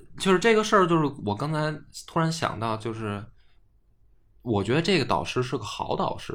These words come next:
啊，在我心里啊。我起码从他那儿我听到他的，真的，他认为他自己的，怎么说呢，叫，呃，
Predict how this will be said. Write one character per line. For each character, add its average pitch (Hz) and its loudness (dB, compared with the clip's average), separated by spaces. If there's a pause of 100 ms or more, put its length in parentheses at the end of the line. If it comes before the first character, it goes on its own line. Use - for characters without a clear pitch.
啊， - -12 (680)
在 - -4
我 95 -4
心 135 -4
里 113 -2
啊。 - -10 (680)
我 127 2
起 180 -2
码 160 2
从 127 -4
他 165 0
那 180 2
儿 135 2
我 98 -2
听 160 -4
到 139 0
他 - -4
的， 143 -2
真 170 -2
的， 143 -2
他 170 0
认 180 0
为 110 0
他 - -10
自 143 -4
己 107 -4
的， - -8
怎 98 -12
么 92 -12
说 113 -8
呢， 110 -4
叫， 104 -4
呃， - -10